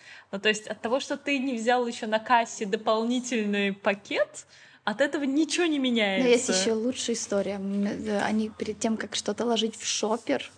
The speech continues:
Speaker 1: Ага.
Speaker 2: например, берешь там творог какой-то или сыр, и они это тоже в пластиковый пакет и на кассе еще в один кладут, а потом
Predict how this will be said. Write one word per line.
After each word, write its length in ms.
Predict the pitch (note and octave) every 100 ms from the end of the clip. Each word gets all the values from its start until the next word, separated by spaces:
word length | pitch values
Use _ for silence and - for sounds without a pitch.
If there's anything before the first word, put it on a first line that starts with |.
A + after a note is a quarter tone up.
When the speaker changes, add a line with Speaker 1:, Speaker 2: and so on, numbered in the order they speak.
| -
Speaker 1:
Ага. 360 | A#3+ B3 A#3 A#3+ _ _ _ _ _ _ _ _ _ -
Speaker 2:
например, 540 | G#3 G#3 G#3 G#3 G3 F#3+
берешь 340 | G3 G3+ G3+
там 180 | - F#3+
творог 420 | - G3 G3+ G3+ G3+
какой-то 520 | G3 - F#3 F#3 G#3
или 200 | G3 G3
сыр, 420 | G3 - G3+ G#3 G#3 - - _ - _ - -
и 80 |
они 280 | G3+ G#3+ G#3+
это 160 | G#3 G#3+
тоже 280 | A3 G#3 G3+
в 60 |
пластиковый 600 | - G#3 G3+ - - G3
пакет 400 | G3+ G3+ - A3+ -
и 40 | G3+
на 120 | G3+
кассе 340 | - G3 -
еще 280 | G3 - G3+
в 40 | G3
один 280 | F#3+ A#3+
кладут, 340 | B3+ G#3+ F#3 G3+
а 60 |
потом 340 | G3+ G3+ G3+